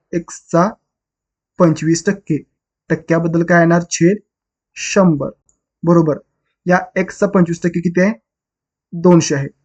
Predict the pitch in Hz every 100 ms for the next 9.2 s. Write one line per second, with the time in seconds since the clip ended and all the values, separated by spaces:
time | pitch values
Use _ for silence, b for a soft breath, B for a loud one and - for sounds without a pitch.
0 | _ _ 185 180 170 170 170 208 208 180
1 | 196 190 165 147 151 151 - 208 196 160
2 | 151 135 - _ _ _ _ _ 160 156
3 | 170 165 156 156 170 175 170 170 - _
4 | _ _ _ _ 170 151 156 170 160 165
5 | 156 160 185 202 - 147 147 - 190 233
6 | - _ _ _ _ - 202 180 139 135
7 | _ _ _ 151 151 151 156 160 156 165
8 | 185 _ _ _ _ 175 175 - 165 165
9 | 156 185